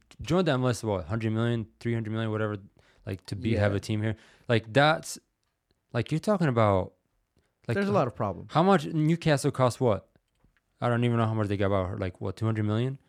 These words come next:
Speaker 1: If that? You're talking about, like, just to get a team in the M L S, you're paying, like, three hundred mil.
Speaker 2: Yeah.
Speaker 1: And you're talking about an established, one in the,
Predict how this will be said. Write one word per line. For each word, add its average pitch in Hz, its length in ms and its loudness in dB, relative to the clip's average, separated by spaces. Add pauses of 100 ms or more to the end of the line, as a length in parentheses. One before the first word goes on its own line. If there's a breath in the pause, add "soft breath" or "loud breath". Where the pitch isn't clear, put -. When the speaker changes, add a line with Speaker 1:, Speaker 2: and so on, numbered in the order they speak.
(260)
Speaker 1:
If 107 140 -4
that? 143 280 0 (320)
You're 131 100 0
talking 180 200 4
about, 127 180 6
like, 113 220 4 (220 loud breath)
just 143 200 2
to 151 100 0
get 120 200 2
a 113 40 2
team 120 360 -2
in 123 120 -2
the 120 60 2
M 107 180 2
L 101 100 0
S, 95 260 -2
you're 101 80 -2
paying, 98 260 -2
like, 87 160 -6
three 104 140 -4
hundred 92 220 -2
mil. 87 300 -4 (920 soft breath)
Speaker 2:
Yeah. 131 300 -2 (280)
Speaker 1:
And 120 100 2
you're 120 120 6
talking 131 180 4
about 117 260 6
an 113 100 2
established, 107 720 2
one 120 280 2
in 127 140 0
the, 113 140 0